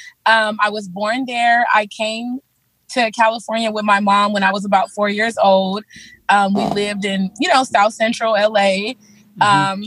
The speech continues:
Speaker 1: you know, a couple years after that, my father came along. You know, I, to me, I had a pretty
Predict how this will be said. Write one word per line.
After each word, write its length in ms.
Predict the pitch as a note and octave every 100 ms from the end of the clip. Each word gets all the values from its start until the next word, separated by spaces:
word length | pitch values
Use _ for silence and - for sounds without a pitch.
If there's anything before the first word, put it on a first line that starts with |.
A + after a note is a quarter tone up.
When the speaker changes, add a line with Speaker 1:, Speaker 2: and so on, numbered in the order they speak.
| B3
Speaker 1:
you 120 | C#4 G4
know, 360 | F#4+ F4+ F4+ F4+ - _ _ -
a 120 | -
couple 300 | C4 B3+ B3+
years 220 | B3+ B3
after 240 | A#3 A#3 A#3+
that, 160 | A#3
my 160 | A3+ G#3
father 400 | G3+ G#3 G#3+ A3+
came 280 | - A3 A3+
along. 440 | A3 G#3+ G#3 A#3
You 80 | G4
know, 80 | G4+
I, 300 | D3+ D#4 E4 _ _
to 140 | -
me, 220 | B3+ C4 F4
I 80 | C4+
had 220 | B3+ B3
a 80 | A3+
pretty 500 | G#3+ B3+ B3 B3 A#3+